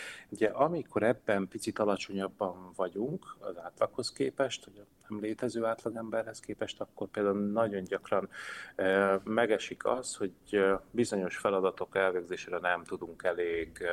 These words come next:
hogy mondjam, szépen motivációt mozgósítani.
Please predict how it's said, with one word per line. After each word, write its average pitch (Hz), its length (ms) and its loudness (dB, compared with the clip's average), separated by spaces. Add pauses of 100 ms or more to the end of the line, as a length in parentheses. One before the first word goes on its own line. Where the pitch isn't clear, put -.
(720)
hogy 95 140 -4
mondjam, 85 280 -8
szépen 90 400 -2
motivációt 85 840 -2
mozgósítani. 85 840 -10